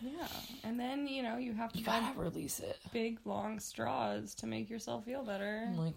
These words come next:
Speaker 2: stab your eye. And I really just, I feel like I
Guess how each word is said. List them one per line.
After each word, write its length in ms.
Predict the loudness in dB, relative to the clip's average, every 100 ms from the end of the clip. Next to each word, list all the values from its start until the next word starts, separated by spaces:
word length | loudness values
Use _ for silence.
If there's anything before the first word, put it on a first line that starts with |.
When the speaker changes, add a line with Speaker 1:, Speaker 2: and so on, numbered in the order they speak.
| 0
Speaker 2:
stab 240 | 0 2
your 140 | 2
eye. 320 | 2 4 4 4
And 180 | 4 2 -2 -14 -12 6
I 40 | 10
really 340 | 10 10 10
just, 260 | 10 10 10
I 160 | 10 10
feel 180 | 8 6
like 120 | 10
I 340 | 10 10 8